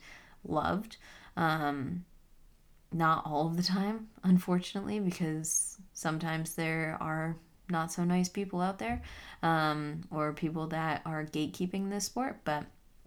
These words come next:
for the most part, the people that are in my corner and in my space, um, the reason that I keep them in this space is because they have made me feel important and valued in this space and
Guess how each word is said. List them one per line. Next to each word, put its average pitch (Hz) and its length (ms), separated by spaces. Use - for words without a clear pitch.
for 185 120
the 180 80
most 175 280
part, 170 300
the 175 60
people 160 480
that 165 320
are 160 340
in 156 180
my 170 220
corner 214 360
and 175 200
in 160 160
my 160 200
space, - 520
um, 170 640
the 165 100
reason 160 360
that 175 140
I 180 80
keep 190 240
them 196 180
in 202 80
this 196 160
space 208 280
is 156 140
because 156 460
they 147 260
have 147 400
made 151 340
me 147 200
feel 151 640
important 156 720
and 147 280
valued 160 560
in 165 160
this 185 180
space 208 540
and 156 540